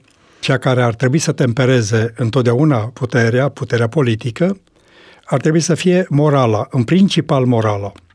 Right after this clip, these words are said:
Și pentru o separație de început dintre cele două forme ale valorilor conștiinței. Și anume, puterea politică înseamnă exercitarea unor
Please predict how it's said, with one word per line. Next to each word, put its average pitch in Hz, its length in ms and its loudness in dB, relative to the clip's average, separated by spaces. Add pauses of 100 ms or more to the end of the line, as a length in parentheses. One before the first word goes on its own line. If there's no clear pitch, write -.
(680)
Și - 200 -2
pentru 175 260 2
o 143 40 4
separație 147 640 0
de 151 300 2
început 151 520 0
dintre 131 280 2
cele 135 280 2
două 131 380 2
forme 123 640 -2 (160)
ale 123 220 0
valorilor 117 720 2 (160)
conștiinței. 113 760 -2 (840)
Și - 160 -4
anume, 143 420 2 (160)
puterea 160 340 2
politică 139 760 0 (380)
înseamnă 165 480 2
exercitarea 143 1080 0 (140)
unor 143 500 0